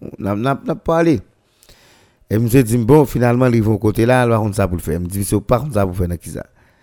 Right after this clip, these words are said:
Monsieur dit, bon, les gens l'ont regardé là, comme si, et, les, les pas connaît qui est pour nous adresser dans le pays comme dirigeant. Je dis, monsieur, on va pas faire ça. On va pas connaître qui est pour adresser dans le pays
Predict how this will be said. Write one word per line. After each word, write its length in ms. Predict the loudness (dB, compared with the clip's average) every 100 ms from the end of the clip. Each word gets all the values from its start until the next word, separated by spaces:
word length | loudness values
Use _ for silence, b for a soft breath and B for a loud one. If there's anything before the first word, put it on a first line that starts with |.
| _ _ _ -4
Monsieur 160 | 0
dit, 140 | 2 4
bon, 340 | 6 6 2 -2
les 80 | -2
gens 160 | 2
l'ont 60 | 2
regardé 400 | 2 2 2 2
là, 320 | 2 4 2
comme 200 | 2 0
si, 460 | -2 -2 -2 -2 -4 _ _ _ _ _ _ _ -2
et, 720 | 4 6 6 6 4 2 -2
les, 220 | 0 0 0
les 80 | 0
pas 160 | 0
connaît 240 | 2 0 0
qui 240 | 0 4
est 260 | 4 2 -4
pour 140 | -4
nous 120 | 0
adresser 460 | 0 2 0 0 0
dans 80 | 0
le 60 |
pays 200 | 2 2 4 6
comme 180 | 4
dirigeant. 440 | 4 0 0 0 -4
Je 60 | -6
dis, 120 | -4
monsieur, 180 | -4 -4
on 40 |
va 100 | -4
pas 100 | -4
faire 180 | -4 -4
ça. 200 | -4 -6 b b b b b 0
On 60 |
va 180 | 2 4
pas 140 | 2
connaître 300 | 0 0 -2
qui 100 | 0
est 160 | 0 2
pour 80 | 0
adresser 380 | 0 -2 -2 -2
dans 60 |
le 40 | -2
pays 180 | 0